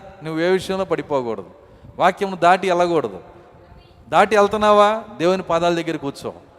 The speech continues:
"ప్రభువా, నేను ముద్రించబడే స్థితిలోకి ఇంకా నేను రాలేదు. ఇది ముద్రించబడే కాలమని పాస్టర్ గారు చెప్తా ఉన్నారు,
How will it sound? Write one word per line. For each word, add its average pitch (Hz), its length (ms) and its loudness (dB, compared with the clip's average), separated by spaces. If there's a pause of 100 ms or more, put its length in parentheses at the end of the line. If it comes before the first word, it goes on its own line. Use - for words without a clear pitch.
(460)
"ప్రభువా, 196 420 6
నేను 170 260 -6
ముద్రించబడే 196 640 -4
స్థితిలోకి 180 460 -6
ఇంకా 170 220 -2
నేను 156 220 -6
రాలేదు. 135 540 -2 (560)
ఇది 165 120 -4
ముద్రించబడే 202 680 -2
కాలమని 185 420 0
పాస్టర్ 170 380 0
గారు 175 140 0
చెప్తా 156 360 0
ఉన్నారు, 139 440 -2